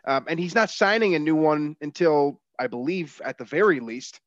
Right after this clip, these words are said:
uh, two, in, like, in two years from now. So that gives the, that gives whichever team were to, in theory, receive Kirk Cousins flexibility to operate as they see fit. Whereas with Russell Wilson,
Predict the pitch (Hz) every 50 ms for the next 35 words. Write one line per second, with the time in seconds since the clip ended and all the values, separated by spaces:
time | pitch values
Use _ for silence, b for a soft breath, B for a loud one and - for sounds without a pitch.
0 | _ _ _ _ - 120 117 117 - - - 170 160 151 147 151 151 135 135 131
1 | 127 117 139 135 123 - - 196 190 170 202 233 240 226 - - 123 113 101 85
2 | 69 - - _ _ _ _ _ _ - - 180 180 185 180 - 214 190 160 -
3 | 196 180 165 151 b b b b b b 175 185 185 143 - 208 214 214 202 185
4 | 170 - - - - _ _ _ _ _ _ - 156 156 165 - - 196 214 226
5 | 220 - - 214 214 208 190 165 156 165 160 - - 160 151 147 - - 160 165
6 | 165 160 - 180 175 165 165 151 139 131 139 - - - 202 202 180 - - 175
7 | 160 - - 185 175 165 147 143 139 - B B B B - - 196 196 - -
8 | 175 156 175 202 190 180 - - 151 170 175 - - 170 170 - - 147 147 139
9 | 120 123 - - 151 175 190 170 - - - 147 135 - - - 120 117 117 -
10 | b b b b - 143 160 160 165 160 - 156 135 131 170 185 180 - 165 135
11 | 131 165 220 254 285 - - 156 143 151 b